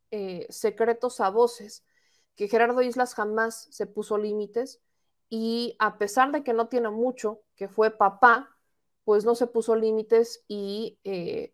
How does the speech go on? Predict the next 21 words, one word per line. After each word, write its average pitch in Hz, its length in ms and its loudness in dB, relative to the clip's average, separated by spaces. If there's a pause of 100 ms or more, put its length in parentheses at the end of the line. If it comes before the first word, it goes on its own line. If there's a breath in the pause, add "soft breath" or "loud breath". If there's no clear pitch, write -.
consumía 226 840 4
de 196 120 -6
forma 208 540 0
regular 190 720 0 (100)
algún 185 300 -8
tipo 185 260 -10
de 180 120 -8
droga. - 360 -12 (800)
Eh, 208 680 4 (540)
sus - 260 0
amistades 262 680 4
eran 233 260 4
varias, 220 800 0
él 202 600 4
tenía 208 560 0
relación 202 640 0
muy 240 180 4
cercana 202 520 -4
con 196 120 -2
la 185 140 -2
farándula, 202 680 2